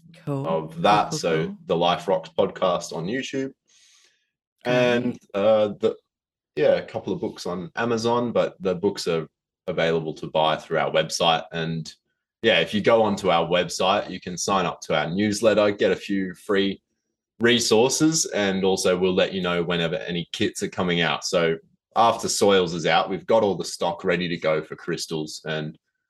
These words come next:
Speaker 2: Crystals will be launching sometime next year as well.
Speaker 1: Yeah. Oh, awesome, awesome, awesome.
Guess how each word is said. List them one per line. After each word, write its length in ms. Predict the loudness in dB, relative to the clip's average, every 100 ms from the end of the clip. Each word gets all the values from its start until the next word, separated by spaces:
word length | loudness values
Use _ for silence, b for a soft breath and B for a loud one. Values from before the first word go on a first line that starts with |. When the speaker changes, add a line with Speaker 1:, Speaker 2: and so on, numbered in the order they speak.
| _
Speaker 2:
Crystals 460 | _ -2 -2 -6 -6
will 100 | -6
be 140 | -6
launching 460 | -2 -2 -2 -6 -8
sometime 500 | -8 -8 -6 -6 -6
next 320 | -8 -10 -8
year 220 | -4 -2
as 160 | -2 -2
well. 300 | -2 -2 -4 _ _ _ _ _ _ _ _ _ _ _ _ _
Speaker 1:
Yeah. 300 | -4 -4 -4 -6
Oh, 260 | -4 -2 -2
awesome, 420 | -4 -4 -6 -8 -4
awesome, 360 | -4 -4 -6
awesome. 320 | -6 -4 -4